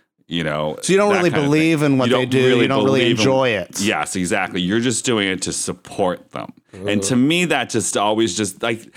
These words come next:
Speaker 1: I'm
Speaker 2: That's
Speaker 1: sure,
Speaker 2: more sinister.
Speaker 1: I'm sure, like, not everyone who writes that,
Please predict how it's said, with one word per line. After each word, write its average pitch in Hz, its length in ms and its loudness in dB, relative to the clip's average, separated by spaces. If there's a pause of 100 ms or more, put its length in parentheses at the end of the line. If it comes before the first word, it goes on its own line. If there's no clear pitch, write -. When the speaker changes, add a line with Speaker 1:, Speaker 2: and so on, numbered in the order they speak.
(180)
Speaker 1:
I'm 151 120 -2
Speaker 2:
That's 175 120 0
Speaker 1:
sure, 214 120 2
Speaker 2:
more - 20 0
sinister. 170 580 0
Speaker 1:
I'm 175 140 -2
sure, 262 260 0
like, 170 240 0
not 131 320 0
everyone 127 680 0
who 107 240 0
writes 92 380 -2
that, 123 440 -2